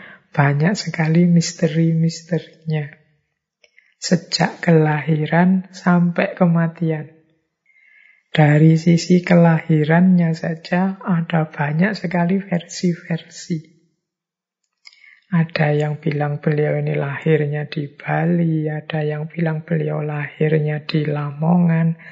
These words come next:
ada macam-macam versi. Kalau dari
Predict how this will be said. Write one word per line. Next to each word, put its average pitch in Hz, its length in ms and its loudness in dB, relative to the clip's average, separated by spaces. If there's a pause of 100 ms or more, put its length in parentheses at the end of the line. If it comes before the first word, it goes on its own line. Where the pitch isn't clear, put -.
(560)
ada 151 720 2
macam-macam 196 800 2
versi. 151 480 -8 (480)
Kalau 156 320 -4
dari 147 400 -4